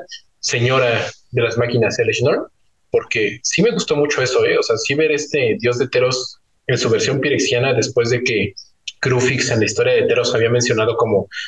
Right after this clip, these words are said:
pues que si Pirexia llega a Teros, Teros va, este, a cumplir el sueño de todos los que lo odian y devastarse por completo. Muy fan. O sea, sí, muy fan en, en ese aspecto. Qué bueno que Wizards se atrevió a hacerlo y qué chido.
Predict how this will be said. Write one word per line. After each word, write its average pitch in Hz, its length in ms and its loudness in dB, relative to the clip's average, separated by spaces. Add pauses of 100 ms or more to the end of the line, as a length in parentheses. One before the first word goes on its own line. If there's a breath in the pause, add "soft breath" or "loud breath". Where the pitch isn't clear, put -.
(120 loud breath)
pues 127 160 0
que 208 100 0
si - 120 -4
Pirexia 135 440 -2
llega 139 260 2
a 143 60 -2
Teros, 135 380 0 (340 loud breath)
Teros 135 380 0
va, 127 580 0
este, - 380 -2
a - 80 0
cumplir 131 320 0
el 131 80 0
sueño 131 280 2
de 110 120 0
todos 123 200 2
los 120 140 0
que 117 80 0
lo 113 120 4
odian 117 260 0
y 98 160 -8 (380 soft breath)
devastarse 123 500 0
por 117 220 0
completo. 123 540 -2 (800)
Muy 139 160 2
fan. 131 220 -2
O - 60 -14 (280)
sea, 110 200 -2
sí, 127 180 -2
muy 131 200 4
fan 123 220 0
en, 107 200 2
en 107 160 2
ese 120 140 -2
aspecto. 123 460 -2
Qué - 80 -4
bueno 123 240 2
que 120 80 2
Wizards 117 320 0
se 120 60 0
atrevió - 300 -2
a - 20 2
hacerlo 180 440 0 (460 loud breath)
y 104 380 0
qué 123 160 -4
chido. - 320 -4